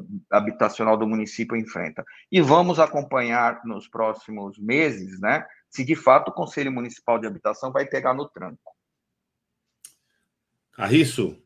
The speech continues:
Speaker 2: muito obrigado pela tua, é, participação hoje aqui na tua coluna e trazer essas informações e esse alerta. Eu destacaria o alerta que você fez. É, é,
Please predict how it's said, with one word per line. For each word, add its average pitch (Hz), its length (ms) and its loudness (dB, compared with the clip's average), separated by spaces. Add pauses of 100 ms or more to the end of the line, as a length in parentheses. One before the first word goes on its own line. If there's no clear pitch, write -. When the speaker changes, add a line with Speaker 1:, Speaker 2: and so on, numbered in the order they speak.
(520)
Speaker 2:
muito 113 180 -4
obrigado 131 520 6
pela 123 200 6
tua, 104 1040 2
é, 76 280 -6
participação 104 760 -2
hoje 127 260 6
aqui 117 180 -6
na 92 100 -2
tua 95 180 -4
coluna 107 380 0
e - 20 -4
trazer 113 280 0
essas 110 200 -4
informações 104 1000 -4 (420)
e 101 200 0
esse 127 240 2
alerta. 117 420 4
Eu 85 60 2
destacaria 127 960 2
o 120 100 2
alerta 139 560 6
que 151 120 -8
você 147 320 -4
fez. 85 520 -6 (440)
É, 76 720 -8 (840)
é, 69 560 -10